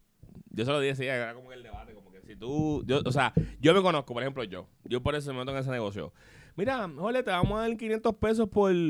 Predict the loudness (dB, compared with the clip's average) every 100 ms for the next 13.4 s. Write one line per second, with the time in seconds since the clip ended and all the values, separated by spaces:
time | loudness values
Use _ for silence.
0 | 2 0 2 2 0 0 -2 -4 -6 -14
1 | -18 -18 -20 -20 -12 -8 -6 -6 -10 -16
2 | -16 -14 -14 -10 -8 -6 -6 -4 -2 -2
3 | -2 0 0 -4 -6 -8 -8 -12 -12 -8
4 | -8 -2 0 2 0 -4 -14 -10 0 4
5 | 4 4 2 0 -2 -4 -6 -6 -6 -4
6 | -4 -4 -4 -2 -2 4 6 8 6 4
7 | -10 -12 _ -20 -6 -2 -2 -2 -4 -2
8 | -2 0 2 2 0 0 0 0 2 2
9 | 2 -2 -2 -2 -2 0 0 0 2 2
10 | 2 0 -2 -4 -4 -4 -4 -6 -6 -8
11 | -2 2 2 2 0 2 4 4 2 -4
12 | -20 -20 _ 8 8 8 8 10 10 8
13 | 10 10 10